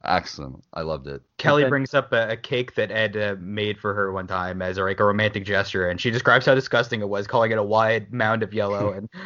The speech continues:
Speaker 2: I li-, I like Ed here talking about, it's like, "Oh, you know, it, it was the thought that counted." I, you know, <laughs> it's up. He,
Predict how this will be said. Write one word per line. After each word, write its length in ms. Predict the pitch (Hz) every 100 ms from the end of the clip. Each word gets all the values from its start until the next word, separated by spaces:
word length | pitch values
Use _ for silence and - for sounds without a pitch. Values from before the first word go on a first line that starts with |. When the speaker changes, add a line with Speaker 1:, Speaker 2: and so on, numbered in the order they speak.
| -
Speaker 2:
I 100 | 123
li-, 180 | 131 131
I 140 | 135
like 260 | 131 131 123
Ed 200 | 113 110
here 180 | 110 107
talking 240 | 107 101
about, 60 | 104
it's 80 | 95
like, 100 | 98
"Oh, 80 | 101
you 120 | 95
know, 140 | 92
it, 200 | 92 98
it 20 |
was 260 | 101 95 95
the 40 | -
thought 200 | 98 90
that 80 | -
counted." 340 | 92 90 85
I, 260 | 85 87 -
you 100 | 95
know, 200 | - 127
<laughs> 40 | -
it's 120 | 151
up. 160 | 147
He, 120 | 139